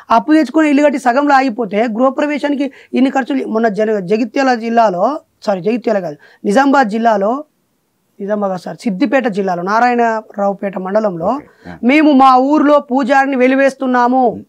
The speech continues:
Speaker 1: మా ఇండ్ల గృహప్రవేశానికి అతని తులం బంగారం ఇవ్వాలా, మా ఇంట్లో ఏ ఫంక్షన్కి వచ్చినా ఇరవై ఐదు వేలు ఇవ్వాలా, పెళ్లి చేస్తే ఖచ్చితంగా యాభై వేలు ఇవ్వాలా, మాకు ఇప్పటి నుంచి పూజారిని పిలవమని బైకాట్ చేశారు మిత్రులారా. ఇది పేపర్లో, టీవీలో
Speaker 2: లేదు.
Speaker 1: సంచలనం. మీరు చూసారో లేదా ఈ
Speaker 2: ఇ-,
Speaker 1: విషయం?
Speaker 2: ఇ-, ఇక్కడికి
Speaker 1: అంటే
Speaker 2: ఆ.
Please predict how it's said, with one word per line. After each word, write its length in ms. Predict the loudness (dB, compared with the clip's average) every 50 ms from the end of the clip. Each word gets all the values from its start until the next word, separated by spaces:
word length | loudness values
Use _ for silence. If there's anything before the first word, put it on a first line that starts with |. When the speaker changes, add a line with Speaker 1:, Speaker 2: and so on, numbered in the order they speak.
| _ _ -20 -8 _
Speaker 1:
మా 160 | 2 4 4 4
ఇండ్ల 360 | 2 2 2 2 2 2 2
గృహప్రవేశానికి 880 | 0 2 2 2 2 2 0 2 2 2 0 0 0 -2 -2 0 -4 -4
అతని 200 | -2 -2 -2 -2
తులం 260 | 0 0 0 2 2
బంగారం 380 | 2 2 2 2 2 2 0 -2
ఇవ్వాలా, 480 | 0 2 4 4 6 6 4 4 2 -2 -10 _ _ -2
మా 100 | 0 0
ఇంట్లో 220 | 2 2 2 2
ఏ 180 | 4 4 4 2
ఫంక్షన్కి 380 | 2 -2 -2 -2 -2 -2 -2 -2
వచ్చినా 240 | -2 -2 -2 -2
ఇరవై 220 | 0 0 2 2 2
ఐదు 120 | 2 2
వేలు 160 | 0 0 0
ఇవ్వాలా, 420 | 0 2 2 2 4 4 2 2 0 -4 _ _ _ -2
పెళ్లి 200 | 0 2 2 2
చేస్తే 260 | 2 0 0 -2 -2
ఖచ్చితంగా 380 | -2 0 -2 -2 -2 -2 -2 2
యాభై 280 | 2 2 2 2 0
వేలు 180 | 0 0 0 0
ఇవ్వాలా, 340 | 2 2 4 4 4 2 0 -4 _ _ -4
మాకు 240 | 0 0 0 0 -2
ఇప్పటి 220 | -4 -2 -2 0
నుంచి 160 | 0 -2 -2 -4
పూజారిని 440 | -4 -4 -4 -2 0 0 0 -2
పిలవమని 400 | -2 -2 -2 -2 0 0 0 -2
బైకాట్ 380 | 0 -2 -2 0 0 0 0 0
చేశారు 260 | -2 -6 -8 -10 -10
మిత్రులారా. 360 | -12 -12 -12 -14 -14 -14 -14 -18 _ _ _ _ _ _ _ _ -4
ఇది 100 | -2 0
పేపర్లో, 340 | 0 0 2 2 2 2
టీవీలో 340 | 2 2 2 2 4 4 4
Speaker 2:
లేదు. 140 | 2 2 0
Speaker 1:
సంచలనం. 400 | 0 0 2 2 2 2 0 0 0
మీరు 220 | 0 0 2 0
చూసారో 240 | 2 2 2 4 4
లేదా 180 | 4 4 4 2
ఈ 60 | 0
Speaker 2:
ఇ-, 60 | 0
Speaker 1:
విషయం? 260 | -2 -2 -2 -2 -2
Speaker 2:
ఇ-, 120 | -2 -4 -4
ఇక్కడికి 500 | -8 -6 -4 -2 -2 -2 -2 -6 -6 -2 -2
Speaker 1:
అంటే 420 | -2 0 2 2 4 4 2 0 -4 _ _ -10
Speaker 2:
ఆ. 160 | -10 -8